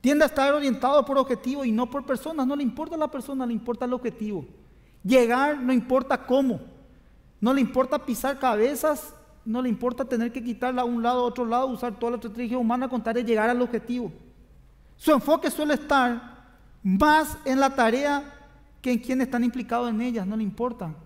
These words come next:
ni de su compañero de trabajo, ni de su compañía de trabajo, no le importa nada,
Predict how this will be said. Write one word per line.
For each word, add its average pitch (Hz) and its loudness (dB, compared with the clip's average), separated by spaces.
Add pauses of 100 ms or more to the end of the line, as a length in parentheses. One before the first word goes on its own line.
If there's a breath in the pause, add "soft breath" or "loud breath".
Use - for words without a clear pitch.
(200)
ni 208 -6
de 208 -4
su 214 -10
compañero 208 -4
de 208 -12
trabajo, 214 -2
ni 226 -2
de 214 -4
su 220 -6
compañía 208 -4
de 226 -8
trabajo, 247 0 (460 loud breath)
no 214 2
le 220 4
importa 226 0
nada, 196 -4